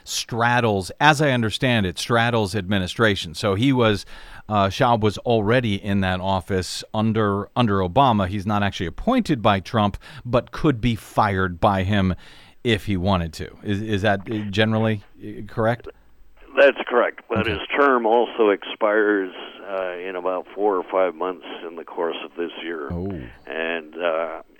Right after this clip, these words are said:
Speaker 2: my guess would be that Donald Trump will wait for the term to expire, because if he actually fired him, that would be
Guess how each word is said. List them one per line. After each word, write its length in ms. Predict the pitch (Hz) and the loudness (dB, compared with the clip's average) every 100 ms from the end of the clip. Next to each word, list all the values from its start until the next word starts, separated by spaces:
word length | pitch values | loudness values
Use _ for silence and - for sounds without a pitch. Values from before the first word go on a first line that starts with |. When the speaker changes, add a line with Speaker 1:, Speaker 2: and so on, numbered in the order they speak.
| 78 85 | -12 -4
Speaker 2:
my 200 | 104 92 | -2 -4
guess 440 | - 101 104 82 - - | -4 0 2 0 -6 -10
would 160 | 82 80 | -10 -8
be 240 | 82 82 | -8 -6
that 260 | 80 80 - | -6 -8 -4
Donald 340 | 85 82 78 | -6 -4 -10
Trump 360 | - 92 82 73 | -6 -6 -6 -10
will 340 | 78 78 73 67 | -8 -8 -8 -6
wait 300 | 87 80 - - - | -6 -6 -10 -18 -10
for 120 | 87 | -8
the 120 | 76 | -8
term 360 | - 98 90 82 | -6 -4 -4 -6
to 140 | 82 | -10
expire, 520 | 76 - - 76 76 73 | -12 -10 -8 -8 -8 -10
because 280 | 80 85 80 | -10 -10 -10
if 120 | 85 | -8
he 180 | 139 127 | 0 2
actually 440 | 98 - 87 80 - - - | 2 -2 -6 -6 -8 -18 -4
fired 320 | 90 80 69 | -2 -2 -4
him, 200 | 73 69 _ - - - - | -12 -16 _ -20 -20 -20 -4
that 240 | 90 90 | 0 0
would 280 | 95 87 - | 0 -4 -6
be 420 | 87 87 87 85 | -8 -6 -6 -6